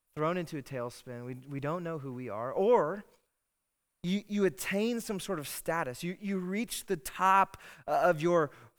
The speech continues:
field or, or whatever it might be, and you feel like you've, you've come to a place of, "I finally established who I am," and then you, you have this inside feeling of just being disappointed, kinda let down. You, you feel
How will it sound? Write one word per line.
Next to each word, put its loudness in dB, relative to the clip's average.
field 2
or, 2
or 0
whatever 4
it 0
might 2
be, -2
and 0
you -2
feel -2
like 2
you've, -2
you've -2
come 2
to 4
a 4
place 2
of, 2
"I 2
finally 0
established 0
who 0
I 4
am," 2
and 0
then 2
you, -2
you -2
have 0
this -4
inside 0
feeling 2
of 0
just -6
being -6
disappointed, -2
kinda 0
let 2
down. -4
You, -2
you 0
feel 2